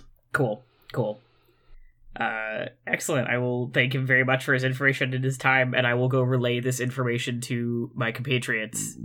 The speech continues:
Um, so, good news. Uh, it sounds like we're heading in the exact right direction for possibly, um, getting rid of my passenger.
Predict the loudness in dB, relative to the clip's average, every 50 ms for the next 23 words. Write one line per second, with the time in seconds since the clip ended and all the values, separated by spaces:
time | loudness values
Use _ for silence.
0 | -12 -8 -6 -4 -4 -2 -2 -2 -4 -4 -4 -6 -6 -10 -16 _ _ _ _ -20
1 | -20 -20 -20 -20 -20 _ -4 -2 0 2 2 0 2 6 8 6 8 8 4 4
2 | 4 4 2 0 -4 -6 -10 -10 _ 0 6 8 8 8 8 6 6 8 8 8
3 | 8 6 4 4 6 8 8 8 10 8 6 4 0 -4 -4 -4 -4 -6 -2 0
4 | 2 2 4 4 4 4 4 2 2 4 4 6 4 4 4 2 2 2 4 4
5 | 4 4 4 2 2 0 0 0 -2 -2 -4 -6 -8 -12 -6 -2 2 2 4 2
6 | 2 2 4 6 6 6 4 2 0 0 0 0 -2 -4 -6 -12 _ _ -4 -2
7 | 0 0 0 0 0 0 -2 -2 -4 -6 -14 _ _ _ _ _ _ _ _ _
8 | _ -6 0 2 4 4 6 4 4 4 2 2 0 0 0 0 0 0 -4 -6
9 | -10 -14 -12 -4 2 4 4 4 4 0 -6 -8 -6 -8 -8 -10